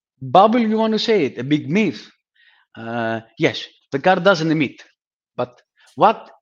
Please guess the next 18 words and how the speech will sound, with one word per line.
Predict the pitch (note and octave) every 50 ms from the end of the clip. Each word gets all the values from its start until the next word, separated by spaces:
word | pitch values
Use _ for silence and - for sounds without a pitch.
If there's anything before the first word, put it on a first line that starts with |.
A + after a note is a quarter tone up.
| _ _ _
did | D3 F3+ E3+ F3+
we | E3+ F#3 G3 F#3+
emit | E3+ D#3+ E3+ F#3+ G3+ F#3+ - - - - -
to | D#3
get | D3 F#3+ A#3 C4+ - -
this | C#3+ B2+ - -
car | - B2+ A2+ A2 G2+ F2+ - - - _ _ _ _ _ _ _ _ _ _ _ _ _ _ _ _ _ _ _ _ _ _ _ _ _ _ _
in | - D3 D3
your | D3 C#3+ B2+
hands? | - - B2 A2 G2+ F#2 - - - - _ _ _ _ _ _ _ _ _ _ _ _ _ _ _ _ _ _ _ _ _ _ _ _ _ _ -
What | - C#3+ G3+ G#3+ -
is | B3+ A3 F#3
the | G3+ F#3+
C | - - A3 G#3+
O | G3+ F3+
two, | F#3 - G3+ G3 F3+ D3+ - - - _ _ _ _ _ _ _
uh, | - A2 G#2+ G2+ G2+ G#2 G#2+ G#2+ G#2 G#2+ -
consumption | - C#3 B2+ - - D3+ D3+ C3+ - - C#3+ B2+ A#2 A2